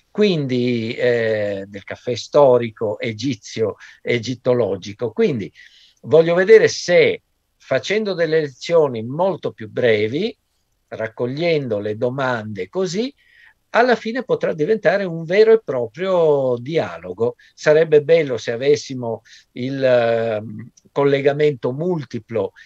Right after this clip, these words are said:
in cui tutti potessimo parlare, ma tecnicamente credo che sia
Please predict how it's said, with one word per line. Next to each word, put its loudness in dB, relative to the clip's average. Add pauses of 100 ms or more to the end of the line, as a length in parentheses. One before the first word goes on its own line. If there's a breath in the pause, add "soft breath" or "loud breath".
(120 soft breath)
in -10
cui -4
tutti -6
potessimo -6
parlare, 2
ma -8
tecnicamente -8
credo -4
che -10
sia -6